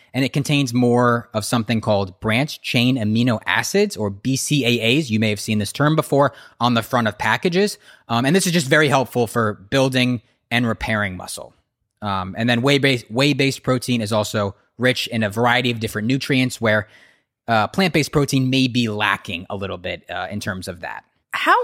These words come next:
Speaker 2: often do you consume protein powder?
Speaker 1: That's a great question, Kristen. So I consume protein powder on a daily basis.
Speaker 2: Okay, wow.
Speaker 1: Um,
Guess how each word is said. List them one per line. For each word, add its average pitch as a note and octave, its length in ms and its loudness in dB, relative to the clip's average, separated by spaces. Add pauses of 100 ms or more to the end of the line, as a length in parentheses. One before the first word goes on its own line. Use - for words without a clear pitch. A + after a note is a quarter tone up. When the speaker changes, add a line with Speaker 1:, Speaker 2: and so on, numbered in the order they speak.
Speaker 2:
often A3+ 480 0
do G3+ 100 -6
you G3+ 120 -6
consume F#3+ 500 -6
protein F3+ 400 -2
powder? - 440 -4 (300)
Speaker 1:
That's - 180 -6
a C3+ 40 -2
great G#2+ 220 -2
question, G3+ 300 -4
Kristen. C#3 480 -6 (260)
So B2 200 -4
I C3+ 140 4
consume E3+ 540 2
protein D#3 420 2
powder A#2+ 560 2
on A#2+ 100 0
a A#2+ 60 0
daily A2+ 260 0
basis. A2+ 520 -4 (120)
Speaker 2:
Okay, E4+ 300 0
wow. - 420 0
Speaker 1:
Um, G2 300 -8